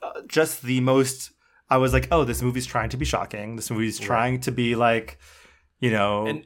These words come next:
Speaker 2: and Ry-, so Ryan Gosling plays, uh, this detective who's teetering on the edge. He, he initially gets offered to join the gangster squad and he doesn't because he just wants to, to drink and fool around and have a good time. He likes to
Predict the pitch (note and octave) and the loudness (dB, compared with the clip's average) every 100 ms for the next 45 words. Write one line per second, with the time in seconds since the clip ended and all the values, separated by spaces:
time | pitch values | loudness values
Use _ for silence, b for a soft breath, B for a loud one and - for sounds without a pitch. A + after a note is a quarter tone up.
0 | _ C#3 C#3+ C#3+ - C#3+ D3+ - D#3+ E3 | _ 0 2 2 2 0 0 0 2 2
1 | F#3 D3+ C#3 - C3 G#2+ - A2 G#2 G2+ | 2 2 2 2 0 -2 2 4 4 2
2 | - - - A2 A2 - A#2 A2 A#2 - | -2 -6 -10 -2 -2 0 -2 -2 -2 -2
3 | G#2 E2+ A2+ G#2 F#2+ - B B B B | -4 -4 -2 -2 -4 -8 B B B B
4 | B - G3+ E3+ C#3+ A#2 A2 G#2 G2 A2 | B -4 0 2 2 2 2 0 0 2
5 | A#2 G#2 F2 - - A2+ A2 A#2 D3 C#3+ | 2 0 -4 -8 -4 -4 -2 0 2 2
6 | A#2+ - D3+ D3 D#3+ C#3+ A#2+ A#2 B2 A2+ | -2 -2 0 2 2 2 2 2 2 0
7 | G#2+ A2 A2+ G#2+ G2 G#2 - A2+ - G#2+ | 0 2 0 0 -2 -4 -4 -6 0 0
8 | G2+ A2 B2 A2+ G2 F#2+ F2 F#2+ A2 C3+ | 0 -2 0 2 2 0 -6 -2 -2 0
9 | B2+ B2 - G#2 F#2+ G#2 F2+ B B B | 2 2 2 2 2 -2 -2 B B B
10 | - A#2+ F#2 A#2 C3+ B2 A#2 A2 F#2+ D3 | -4 -2 -2 0 2 0 0 -2 0 0
11 | B2+ A#2 A#2+ A#2+ A2+ G#2+ B2+ A#2+ A#2+ G#2+ | 2 2 2 2 2 0 0 0 -2 -2
12 | A#2 A2+ A2 A2+ A#2+ A2+ - A2 | -2 -2 -2 0 0 -2 -2 -2